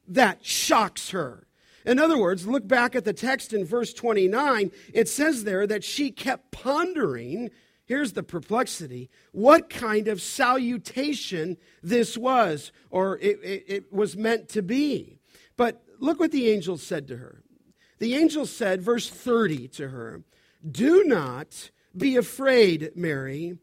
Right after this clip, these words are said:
for you have found favor with God." Gabriel says to her, "You need not fear," and that God regards her as the special object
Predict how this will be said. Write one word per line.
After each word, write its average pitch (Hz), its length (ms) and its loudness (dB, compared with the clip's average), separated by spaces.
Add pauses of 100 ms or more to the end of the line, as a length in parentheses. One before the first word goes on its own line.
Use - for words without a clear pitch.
(280)
for 240 320 2
you 240 680 2
have 214 460 -2
found 247 540 0
favor 220 800 -4 (240)
with 226 640 0 (220)
God." 160 720 -2 (360)
Gabriel 220 440 2
says 202 340 -6
to 185 120 -12
her, 175 280 -8 (200)
"You 247 200 0
need 247 480 0
not 214 720 -2
fear," 180 640 -4 (380)
and 214 200 -2
that 214 240 -2
God 226 380 4
regards 226 720 0
her 185 180 -6
as 180 160 -6
the 190 100 -6
special 254 840 -4
object 180 600 -6